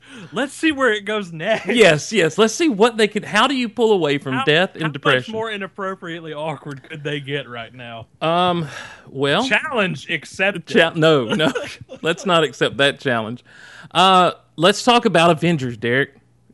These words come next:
Speaker 2: That's what everyone wants to hear us talk about. And I, for one, hated it.
Speaker 1: It was terrible.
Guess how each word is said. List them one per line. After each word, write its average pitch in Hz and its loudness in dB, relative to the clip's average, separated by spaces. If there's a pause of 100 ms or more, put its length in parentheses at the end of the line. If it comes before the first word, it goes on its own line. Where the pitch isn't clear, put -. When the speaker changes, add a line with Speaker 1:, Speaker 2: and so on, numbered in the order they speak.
(260)
Speaker 2:
That's 233 2
what 233 4
everyone 180 2
wants 151 0
to 151 -2
hear 143 0
us 127 -8
talk 143 2
about. 104 -6 (160)
And 123 -2 (400)
I, 185 4
for 185 -4
one, 151 0
hated 123 -4
it. 90 -14 (400)
Speaker 1:
It 127 -10
was 117 -12 (260)
terrible. 101 -18